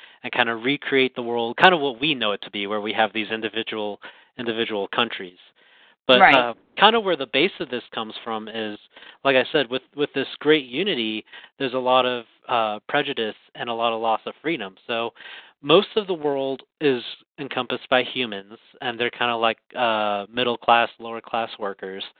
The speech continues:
Speaker 1: Then you have the ruling minority of these elves. And then you have a couple of these kinda broken down, nearly extinct,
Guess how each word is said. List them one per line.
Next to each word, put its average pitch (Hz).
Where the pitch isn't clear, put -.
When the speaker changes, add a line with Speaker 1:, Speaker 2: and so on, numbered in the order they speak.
Speaker 1:
Then 131
you 127
have 127
the 117
ruling 151
minority 135
of 107
these 113
elves. 107
And 139
then 151
you 151
have 151
a 139
couple 202
of 170
these 170
kinda 139
broken 143
down, 131
nearly 131
extinct, 123